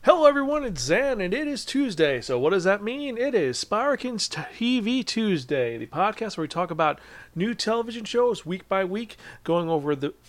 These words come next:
initial reactions and how you feel about new shows that are coming out. You can check out any of our earlier episodes at w w w dot spirekin dot com. We're also on Twitter, Instagram, Facebook, Spotify, and all the other social media sites.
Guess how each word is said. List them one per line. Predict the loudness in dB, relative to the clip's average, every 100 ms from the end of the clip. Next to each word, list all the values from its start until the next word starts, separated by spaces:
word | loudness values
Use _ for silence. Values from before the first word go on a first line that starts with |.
| _
initial | -4 -2 -2
reactions | -2 -2 -2 -6 -10 -8
and | -6
how |
you | -6
feel | -4 -2
about | 0 -2
new | -6 -6
shows | -2 -2 -2
that | -4
are | -6
coming | -6 -6 -4
out. | -4 -6 -12 -20 -20 -20 -20 -20 -12
You |
can | -8
check | -4 -4
out | -2
any | -2
of |
our | 0
earlier | 0 0 0
episodes | 0 -2 -2
at | -2 0
w | 0 0
w | -2 -2 -2
w | -4 -4 -2
dot | -4
spirekin | -4 -6 -4 -4 -8 -8
dot | -8 -6
com. | -4 -4 -4 -8 -12 -18 -20 -2
We're | 2
also | 2 0
on | -4
Twitter, | -4 -2 -2
Instagram, | -2 -6 -4 -4 -2
Facebook, | -4 -4 -4 -2 -4 -4
Spotify, | -4 -4 -2 -2
and | -2
all | -4 -4 -2
the | -2
other | -4 -4
social | -8 -8 -10
media | -10
sites. | -8 -8 -8